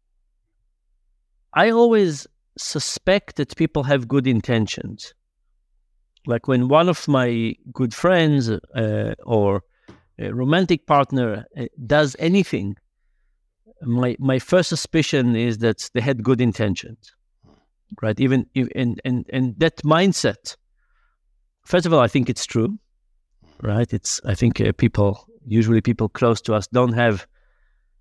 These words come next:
uh, bad intentions. They have the right intentions. Sometimes things don't work out, but it's usually the, um,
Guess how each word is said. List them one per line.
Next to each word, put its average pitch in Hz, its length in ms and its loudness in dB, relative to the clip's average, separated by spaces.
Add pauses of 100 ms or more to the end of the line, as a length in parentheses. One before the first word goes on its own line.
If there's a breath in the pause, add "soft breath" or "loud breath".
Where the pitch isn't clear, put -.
(140)
uh, 110 60 -4
bad 120 200 0
intentions. 120 560 -2
They 127 120 0
have 123 240 -4
the 120 100 -4
right 214 240 2
intentions. 147 500 0
Sometimes 143 400 -2
things 117 260 -2
don't 113 220 0
work 110 240 -2
out, 165 280 4
but 113 180 -4
it's - 180 -10
usually 117 420 2
the, 101 280 2
um, 98 180 -6